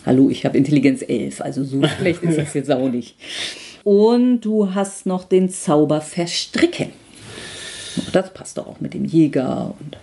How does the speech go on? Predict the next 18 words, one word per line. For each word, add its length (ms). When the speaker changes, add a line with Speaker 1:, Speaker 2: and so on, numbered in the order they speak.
Speaker 1:
passt 180
doch 100
alles 260
gut. 100
Bei 240
mir 340
jetzt, 640
wann 480
hast 280
du 80
das 280
erste 560
Blut 440
vergossen? 600
Und 320
du 320
warst 400
dabei. 240